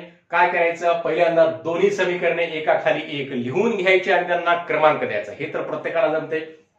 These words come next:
लिहिताना एक काळजी घ्यायची की हे एक्स आणि वाय बरोबर चिन्हाच्या डावीकडे असले पाहिजे आणि स्थिर पद जर असं गणितामध्ये अलीकडे दिलं असेल तर त्याला पलीकडे न्यायचं, किंवा एक्स किंवा वाय पैकी एखादा पद पलीकडे दिलं असेल तर त्याला अलीकडे आणून घ्यायचं. म्हणजे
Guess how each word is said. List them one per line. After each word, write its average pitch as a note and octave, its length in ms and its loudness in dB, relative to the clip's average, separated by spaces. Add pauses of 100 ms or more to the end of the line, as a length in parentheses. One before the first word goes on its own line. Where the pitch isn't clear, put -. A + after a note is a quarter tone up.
(480)
लिहिताना G3 540 2
एक G#3 160 4
काळजी F3 280 2
घ्यायची C#3 320 -4 (440)
की F3+ 100 0
हे E3+ 380 2
एक्स - 180 0
आणि F#3+ 200 6
वाय F3+ 240 4
बरोबर E3+ 280 0
चिन्हाच्या D#3+ 380 -2
डावीकडे E3+ 360 0
असले E3 260 2
पाहिजे D3 420 -2 (200)
आणि D#3 200 -2
स्थिर G3+ 360 -4
पद A#3+ 160 0
जर G3+ 180 0
असं E3 200 0
गणितामध्ये D#3+ 640 -2
अलीकडे F3+ 360 0
दिलं F3+ 160 4
असेल D#3 200 2
तर D3 100 -8
त्याला D3+ 200 0
पलीकडे G3+ 480 -2
न्यायचं, D3+ 300 -2 (380)
किंवा F3+ 220 2
एक्स G3 400 -2
किंवा F#3 180 -2
वाय E3 200 6
पैकी D#3+ 260 -4
एखादा D#3 220 2
पद D3 480 -4
पलीकडे F#3+ 440 0
दिलं F3+ 140 0
असेल - 180 -2
तर C#3 120 -8
त्याला E3+ 340 2 (300)
अलीकडे G3+ 360 0
आणून D3+ 220 2
घ्यायचं. B2+ 300 -2 (260)
म्हणजे D3+ 180 -6